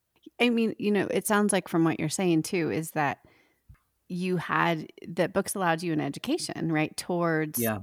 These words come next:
Speaker 1: learning, um, different ways of being in the world.
Speaker 2: Yeah, absolutely. And, and you know how some people talk about, um, especially with younger, uh, kids,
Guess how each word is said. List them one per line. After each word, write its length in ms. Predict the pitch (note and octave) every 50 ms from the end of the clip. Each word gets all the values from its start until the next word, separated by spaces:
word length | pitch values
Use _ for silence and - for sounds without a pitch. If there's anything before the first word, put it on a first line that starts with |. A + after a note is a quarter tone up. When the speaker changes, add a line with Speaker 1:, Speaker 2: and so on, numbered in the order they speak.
| -
Speaker 1:
learning, 920 | - - D#3+ D#3+ E3 F3 F3+ E3+ E3 E3 E3 E3 D#3+ D#3 D3+ D#3 D#3 D#3+ F3 -
um, 420 | - E3+ D#3+ D3+ D3 D3+ D3+ - E3 _ _ _ _ - - -
different 280 | - F#3+ E3+ G3 - -
ways 220 | D#3 D#3+ D#3+ D#3
of 140 | D3 C#3+ -
being 400 | D3 D3 C#3+ C#3+ A#2 C3 D#3 - -
in 160 | - - C#3
the 60 | -
world. 380 | C3+ B2 B2 E2 C#2+ - - - _ _ _ _
Speaker 2:
Yeah, 320 | A2+ G#2+ G#2 F#2+ F#2+ A2+ - -
absolutely. 920 | A#2+ A#2+ A#2+ B2 B2 - - C3 A#2+ A2+ A#2 A2 - G#2+ G2 F#2+ G2 -
And, 160 | A2+ A2+ G#2+ G2+
and 240 | - A2+ A2 A2+ A#2
you 80 | A#2+ B2
know 140 | A#2+ A2+ G#2+
how 140 | A#2 A2
some 240 | G#2 - - A#2 A2
people 240 | - A#2+ G#2 A#2 G#2
talk 260 | - - G#2+ G#2+ - A2
about, 440 | G2 G#2 G2+ G2 G2+ G2+ - -
um, 440 | - G#2+ G2+ F#2 F#2 F2+ F#2+ F#2+ F#2+ _ _ _ _
especially 360 | - - - A2+ - - A#2
with 180 | G#2+ G2 F#2+ F#2
younger, 560 | G#2 G2+ G2 G2+ F#2+ G2 F#2+ F#2+ F#2 F#2+ F#2+ _ _ _
uh, 180 | - G2+ F#2+ F#2
kids, 520 | - - - G#2 F2+ F#2 F#2 F#2 - -